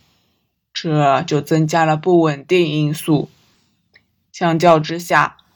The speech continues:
制造一连串装作恶意犯罪的案子才最有利。如此一来，真正的目的，让石本天取代身份，便难以察觉。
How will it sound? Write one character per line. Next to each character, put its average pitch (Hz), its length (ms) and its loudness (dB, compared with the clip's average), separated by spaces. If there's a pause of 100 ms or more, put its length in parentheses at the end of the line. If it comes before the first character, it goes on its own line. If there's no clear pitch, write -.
(180)
制 180 200 -2
造 175 240 2
一 185 160 -2
连 160 420 0
串 170 500 -2 (160)
装 208 300 0
作 202 180 -2
恶 202 220 2
意 196 160 -2
犯 202 320 0
罪 220 180 -2
的 170 120 2
案 156 280 -2
子 - 260 -4 (240)
才 156 280 -2
最 156 320 0
有 135 160 -2
利。 147 360 -2 (1160)
如 190 300 2
此 175 260 -4
一 156 120 2
来， 143 400 -2 (300)
真 220 320 4
正 202 220 0
的 156 80 0
目 156 240 0
的， - 320 -8 (720)
让 196 260 2
石 190 220 -6
本 185 240 2
天 208 320 0
取 - 200 -8
代 185 220 4
身 240 380 -2
份， 190 300 0 (420)
便 156 400 0
难 160 300 0
以 160 100 2
察 - 340 -2
觉。 139 380 -2